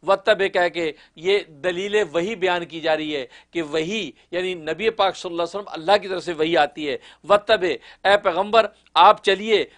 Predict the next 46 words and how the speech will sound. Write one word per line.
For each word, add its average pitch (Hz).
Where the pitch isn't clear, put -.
"मा", 180
उसी 233
पर, 190
"युहा 190
इलैक", 180
जो 185
आपकी 180
तरफ 190
वही 165
की 160
जाती 143
है, 143
आपकी 202
तरफ 208
जो 202
वही 170
की 220
जाती 208
है 233
बस 233
उसी 240
की 208
ताबेदारी 185
कीजिए, 151
उस 202
पर 214
चलिए। 170
देखिए 196
यूनुस 202
अलैहिस्सलातु 208
वस्सलाम 208
ने 247
वही 185
का 233
इंतज़ार 214
नहीं 262
किया 185
कि 202
मियाद 214
मुतय्यन 202
हो, 135
फिर 220
आगे 202
मंशा 208
नहीं 254
पूछा 214